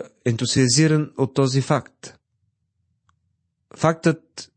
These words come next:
беше предизвикан от лопатата на археолозите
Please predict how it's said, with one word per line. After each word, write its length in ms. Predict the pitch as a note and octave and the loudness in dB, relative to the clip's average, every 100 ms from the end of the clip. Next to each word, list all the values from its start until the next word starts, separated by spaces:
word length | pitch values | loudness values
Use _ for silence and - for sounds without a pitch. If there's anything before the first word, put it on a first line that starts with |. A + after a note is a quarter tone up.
| _ | _
беше 340 | G#2+ C3+ - | 0 0 2
предизвикан 640 | B2 B2 A#2 C3 C#3 C3+ - | 0 0 0 0 2 0 0
от 220 | A#2+ - | -4 0
лопатата 600 | G#2 - D3 D3 C3+ C#3 | -2 0 -2 -2 -2 0
на 260 | C3+ C3 - | 2 0 0
археолозите 920 | B2+ A2+ B2 A#2+ C3 B2+ A#2 - C#3 | -2 0 0 2 2 0 -2 0 0